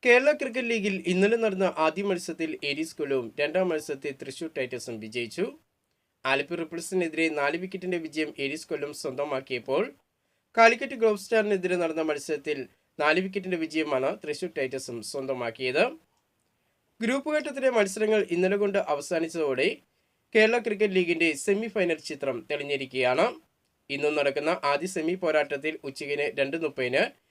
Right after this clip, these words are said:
ഏരീസ് കൊല്ലം തൃശൂർ ടൈറ്റൻസിനെ നേടുമ്പോൾ രണ്ടാം സെമിയിൽ വൈകുന്നേരം ആറ് നാൽപത്തഞ്ചിന് കൊച്ചി ബ്ലൂ ടൈഗേഴ്സ് കാലിക്കറ്റ് ഗ്ലോബ് സ്റ്റാറിനെ നേരിടും. ഇന്ന് വിജയിക്കുന്ന ടീമുകൾ ഞായറാഴ്ച നടക്കുന്ന വൈകുന്നേരം ആറ് നാൽപത്തഞ്ചിന് നടക്കുന്ന ഫൈനൽ പോരാട്ടത്തിൽ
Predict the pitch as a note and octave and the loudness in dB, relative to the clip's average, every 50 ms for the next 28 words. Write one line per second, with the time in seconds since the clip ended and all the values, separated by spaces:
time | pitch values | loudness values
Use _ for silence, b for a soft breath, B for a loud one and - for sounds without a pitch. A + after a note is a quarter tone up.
0 | _ _ _ - A#3 A#3 A#3+ B3 C#4+ C#4 - - A3+ G#3 G3 G3 G3 F#3+ - F#3 | _ _ _ 2 4 6 6 4 2 -2 -2 0 2 4 4 2 0 0 -2 -4
1 | F#3 - A#3 A#3 A3 G#3+ F#3 D#3+ F3 E3 - F3 D#3+ D#3 C#3+ C#3+ D3 C#3+ C#3 C#3 | -4 -4 -6 -4 -2 -2 -2 -2 -2 -6 -4 -2 0 0 2 2 2 0 0 0
2 | C#3 C3+ C3 A#2+ A2+ A2 - _ _ - C3+ C3+ C3 D3 D#3 D3+ - D#3 D3 D3 | 0 0 -2 -2 -2 -4 -10 _ _ 2 2 4 4 4 2 2 0 -4 -2 -2
3 | D3+ D#3 E3 - C#3+ C#3 C3+ C3+ C#3+ C#3+ D3 C#3+ C#3 D#3+ G#3 B3 _ _ _ _ | -2 -4 -2 0 0 0 0 0 -2 -2 -2 0 0 0 -2 -4 _ _ _ _
4 | _ _ - E3 F3 F#3 G#3 A#3 A3 F#3+ F3 E3 E3 - F3+ F3+ E3+ D#3 D3+ D#3 | _ _ 2 4 6 6 4 4 2 0 0 0 -2 -4 -2 -2 -2 -2 -2 0
5 | C#3+ C#3 C3 A#2 - - - D3+ D3 - - D3+ C3+ C#3+ D#3 E3+ F3 F3+ E3+ D#3+ | 0 2 0 0 -2 -4 -6 -6 -6 -4 -6 -6 -4 -2 -2 0 2 2 2 4
6 | D3+ D3 C#3+ - D3 C#3 C#3 - D3 C#3+ C#3+ D3 D3 D#3 C#3+ C#3 A#2+ B2+ C#3+ D3+ | 2 0 0 0 0 -2 0 0 0 0 0 0 -2 -4 -6 -6 -4 -2 -2 -4
7 | D3+ - - - D#3 C3+ B2+ B2 A#2+ A#2+ A#2+ B2 A#2+ A#2 A2+ D3 G3+ C4 D#4 - | -4 -4 -2 0 0 0 0 -2 -4 -4 -4 -4 -4 -2 -2 -2 -2 -2 -4 -12
8 | _ _ _ _ _ _ _ _ _ _ _ _ _ - C#3 C3+ C#3 C3+ C3 C3 | _ _ _ _ _ _ _ _ _ _ _ _ _ -6 -2 0 0 0 -2 -2
9 | B2 C3+ C3+ C3+ C#3 C#3+ D3 C#3+ C#3 D3+ C3+ B2+ C3+ C3+ D3+ F#3 - - - D3 | -2 -2 -2 0 -2 -2 -2 -2 -2 0 -2 0 0 2 0 0 0 0 0 2
10 | C#3 C#3 C#3+ D#3 D#3+ D#3 - G3 F3 D#3 D3 C#3 C#3 C#3+ C#3 C#3 D#3 G#3 B3+ - | 2 4 4 4 2 2 2 0 -2 0 0 -2 -2 -2 -2 0 0 0 0 -2
11 | _ _ _ _ _ _ _ _ _ _ - G3 G3+ G3+ G3+ G#3 G#3+ G#3+ G#3 G#3 | _ _ _ _ _ _ _ _ _ _ 6 8 8 8 8 6 4 4 4 2
12 | G3+ F3+ - - D#3+ D#3+ E3+ F#3 G3+ G3+ G3 F3 E3 E3 - F#3 F#3 F#3+ G3 F#3+ | 2 0 0 2 4 4 4 4 4 2 0 0 0 -2 -4 -6 -2 0 0 2
13 | F#3 D#3+ D3+ C#3 D#3+ D#3 D3 C#3+ C3 C3 - D#3+ D#3+ E3+ F#3+ G3 F#3+ - D#3 C#3+ | 2 2 0 -2 -4 0 2 0 0 2 4 4 4 4 2 0 0 0 0 0
14 | C#3 C3+ D3+ C3 - B2+ A2+ G#2+ - | 0 0 -2 -4 -4 -6 -8 -8 -8